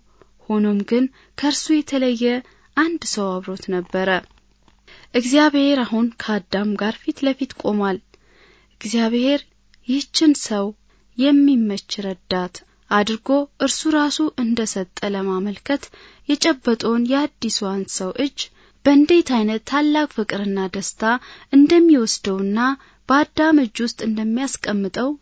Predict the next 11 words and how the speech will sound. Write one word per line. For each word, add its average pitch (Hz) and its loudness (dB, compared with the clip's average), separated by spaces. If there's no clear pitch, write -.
መገመት 202 -2
እንችላለን። 190 -4
በዚህ 311 6
ከጋብቻዎች 311 2
ሁሉ 392 2
እጅግ 254 0
በጣም 247 0
ያማረ 196 0
በነበረው 185 -4
ጋብቻ 190 -6
ውስጥ 269 -4